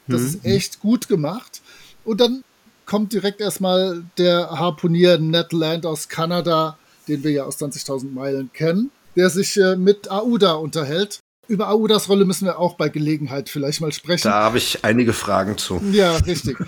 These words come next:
Speaker 1: Und da ist es sehr schön, da erklärt ihr, dass, äh, die Mannschaft Probleme hätte. Äh, und dann sagt sie, "Man fürchtet mich wie ein Seeungeheuer."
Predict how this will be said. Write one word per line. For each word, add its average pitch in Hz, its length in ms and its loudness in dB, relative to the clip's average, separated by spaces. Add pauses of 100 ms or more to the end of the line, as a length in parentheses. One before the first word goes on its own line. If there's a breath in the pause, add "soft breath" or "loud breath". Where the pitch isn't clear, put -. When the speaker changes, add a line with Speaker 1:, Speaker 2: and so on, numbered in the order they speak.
(180)
Speaker 1:
Und 180 220 2
da 220 160 4
ist 233 200 0
es 226 140 -2
sehr 220 160 0
schön, 233 160 -4
da 196 80 -2
erklärt 196 380 -4
ihr, 180 180 -4
dass, 175 240 -8
äh, 170 140 -2
die 165 120 -6
Mannschaft 175 400 -4
Probleme 170 480 2
hätte. 180 400 0
Äh, 160 300 -4
und 165 160 -8
dann 156 220 -6
sagt - 240 -10
sie, 202 100 0
"Man 170 240 0
fürchtet 254 540 0
mich 196 240 -2
wie 220 100 -2
ein 196 220 4
Seeungeheuer." 196 1040 2